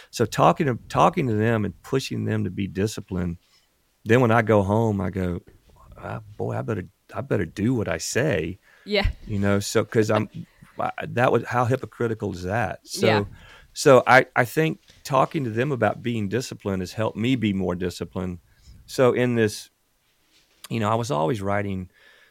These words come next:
Speaker 1: stories and sending stories out and, and having, you know, mediocre success with that. But I finally, uh, said, "I've gotta sit down and, and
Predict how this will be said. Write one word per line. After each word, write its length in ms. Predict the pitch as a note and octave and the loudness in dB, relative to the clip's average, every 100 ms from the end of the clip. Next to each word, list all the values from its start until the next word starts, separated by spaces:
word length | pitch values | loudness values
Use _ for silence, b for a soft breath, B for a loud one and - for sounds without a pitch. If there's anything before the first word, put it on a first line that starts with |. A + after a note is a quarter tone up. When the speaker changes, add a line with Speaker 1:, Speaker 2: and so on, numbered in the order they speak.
| b | b
Speaker 1:
stories 640 | - F#2 F#2 F#2+ F#2+ F#2 | -8 -2 0 2 2 -2
and 240 | F#2 F#2 - | -4 -8 -10
sending 340 | - - G2 F#2 | -16 -10 -8 -8
stories 340 | - F#2 F2+ | -8 -8 -6
out 160 | F2+ - | -8 -8
and, 360 | F#2+ F#2 F2 - | -10 -10 -14 -12
and 120 | F#2 | -8
having, 260 | F#2 F2+ F2 - _ G2 F2+ _ - | -6 -6 -8 -16 _ -14 -14 _ -12
you 120 | A3 | -4
know, 200 | G#2+ F2+ _ _ _ _ _ _ _ _ _ A#2+ - | -4 -4 _ _ _ _ _ _ _ _ _ -16 -12
mediocre 680 | - G2 G2 F2+ F2 G2 F2 | -4 0 0 2 0 -2 -6
success 580 | - - - F#2+ F2 - | -10 -12 -10 -8 -8 -8
with 120 | F2+ | -6
that. 260 | G2 G#2 - | -4 -4 -4
But 100 | G2 | -6
I 40 | |
finally, 520 | - A2+ A2 A2+ G2+ B B B B B B B _ - | -4 -2 0 0 -4 B B B B B B B _ -16
uh, 340 | G#2+ G#2 - _ _ | -12 -10 -12 _ _
said, 280 | - A2+ G#2 | -8 -6 -4
"I've 180 | G#2 | -2
gotta 260 | A#2+ A2+ G2 | 2 2 0
sit 360 | - - - A2+ | -6 -6 -6 -4
down 280 | F#2+ F#2 | -4 -2
and, 200 | F2+ F#2 - | -4 -8 -10
and 340 | F#2 F#2 - | -10 -8 -10